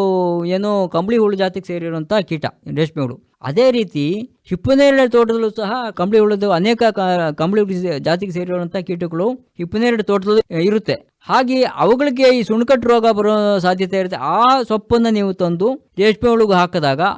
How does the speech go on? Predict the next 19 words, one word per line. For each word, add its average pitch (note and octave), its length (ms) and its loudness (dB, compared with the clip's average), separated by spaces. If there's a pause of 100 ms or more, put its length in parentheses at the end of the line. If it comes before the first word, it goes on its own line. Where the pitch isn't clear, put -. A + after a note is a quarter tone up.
(100)
ಆ, G#3+ 280 2
ಅದಕ್ಕೆ G#3 440 -4
ಆ G3 360 4
ಕಂಬಳಿ F#3 300 0
ಹುಳುಗೆ A3+ 200 2
ಬಂದಿರೋ F#3 840 0
ಸುಣ್ಕಟ್ಟು G3 440 -6
ರೋಗ F3 200 -2 (300)
ಈ G#3 220 -4
ರೇಷ್ಮೆ G3 300 -2
ಮನೆಯಲ್ಲೂ G3 460 0
ರೇಷ್ಮೆ F#3+ 280 -4
ಹುಳುಗಳಿಗೆ F#3 320 -4
ಹರಡುವಂತ E3+ 380 0
ಸಾಧ್ಯತೆ E3 340 -4
ಇರುತ್ತೆ. F#3 500 -8
ಹಾಗಾಗಿ G#3 440 -2
ಹಿಪ್ಪನೇರಳೆ B3 920 -2 (120)
ತೋಟದಲ್ಲಿ G3 680 0